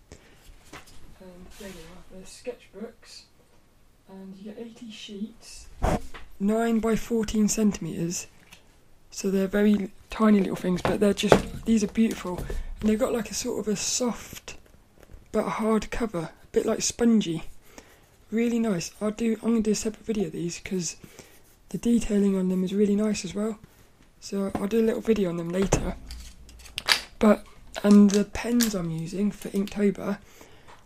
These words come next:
I absolutely love Darwin's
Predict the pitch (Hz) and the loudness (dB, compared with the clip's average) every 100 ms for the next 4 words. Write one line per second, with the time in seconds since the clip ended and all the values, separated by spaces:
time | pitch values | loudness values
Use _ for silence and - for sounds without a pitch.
0 | - 208 202 233 - - 220 233 226 220 | -4 -2 -2 -4 -6 -4 -2 -2 0 0
1 | 220 165 180 - - - _ - - - | 2 0 -2 -6 -18 -20 _ -20 -20 -20
2 | - - - - - - - - - 202 | -20 -20 -20 -20 -20 -20 -20 -20 -4 0
3 | 202 202 202 196 196 190 - - | 0 0 -2 -2 -4 -4 -6 -8